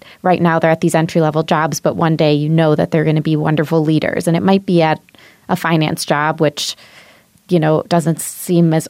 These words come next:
artistic and wonderful, but they'll be really wonderful leaders. And I think the nice thing was that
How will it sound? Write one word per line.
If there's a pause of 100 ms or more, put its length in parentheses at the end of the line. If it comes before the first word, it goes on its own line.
artistic
and
wonderful,
but (420)
they'll
be
really
wonderful
leaders.
And
I
think
the
nice
thing
was
that